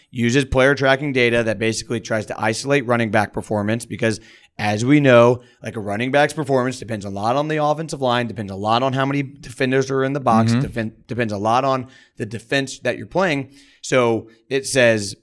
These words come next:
Speaker 1: based off player tracking data, uh, when the r-, running back receives the ball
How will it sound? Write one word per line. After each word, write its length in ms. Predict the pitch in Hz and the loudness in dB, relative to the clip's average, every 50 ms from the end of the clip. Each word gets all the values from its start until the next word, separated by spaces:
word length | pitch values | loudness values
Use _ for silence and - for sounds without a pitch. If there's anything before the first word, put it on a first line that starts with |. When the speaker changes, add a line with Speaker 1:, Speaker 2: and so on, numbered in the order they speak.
| _ | _
Speaker 1:
based 240 | - 120 123 120 - | -2 0 0 2 2
off 160 | 156 156 147 | 0 0 0
player 240 | - 165 160 160 156 | -2 -2 -2 -2 -2
tracking 400 | - 143 147 143 135 147 147 135 | 0 2 2 2 2 0 -2 -2
data, 420 | 127 123 117 110 110 110 107 98 - _ _ _ - - - | 0 0 0 0 0 -2 -2 -4 -8 _ _ _ -20 -12 -8
uh, 320 | 107 104 101 98 95 87 - _ _ _ _ | -6 -4 -4 -4 -6 -8 -10 _ _ _ _
when 340 | - 113 113 151 165 180 185 | -8 -2 0 0 0 0 0
the 100 | 185 170 | -2 -2
r-, 180 | 156 160 160 - 120 117 127 | -4 -8 -12 -12 -16 -8 0
running 260 | 143 151 156 156 151 | 2 4 4 4 4
back 260 | 139 139 135 135 - - | 4 4 4 2 0 -2
receives 560 | 127 117 - - - 160 160 160 147 127 127 | -4 -4 -4 -4 -4 -2 -2 -2 -4 -4 -4
the 100 | 151 127 | -6 -4
ball 520 | 110 139 131 127 117 110 104 101 95 - | 0 2 4 4 4 4 2 0 -4 -8